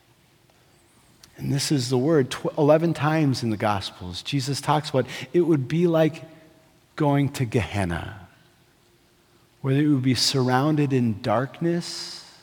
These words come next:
and there would be a weeping and a gnashing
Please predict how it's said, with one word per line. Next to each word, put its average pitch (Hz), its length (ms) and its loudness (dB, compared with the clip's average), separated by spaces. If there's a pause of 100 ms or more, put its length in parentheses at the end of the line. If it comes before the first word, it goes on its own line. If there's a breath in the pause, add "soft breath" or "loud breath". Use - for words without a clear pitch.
(720 loud breath)
and 135 200 0
there 135 120 4
would 135 200 2
be 135 240 2
a 123 160 -4
weeping 151 880 -2 (100)
and 123 140 -2
a 113 40 2
gnashing 113 840 0